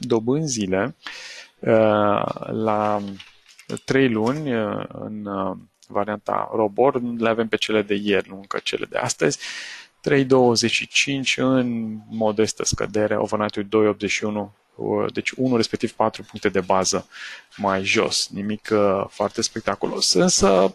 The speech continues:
deși sentimentul actual este constructiv, nu mă aștept neapărat ca acesta să dureze.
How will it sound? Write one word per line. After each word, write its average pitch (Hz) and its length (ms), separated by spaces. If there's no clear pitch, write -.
deși 139 460
sentimentul 127 520
actual 113 240
este 113 160
constructiv, 113 420
nu 127 300
mă 135 140
aștept 113 260
neapărat 107 400
ca 110 120
acesta 107 280
să 107 160
dureze. 104 640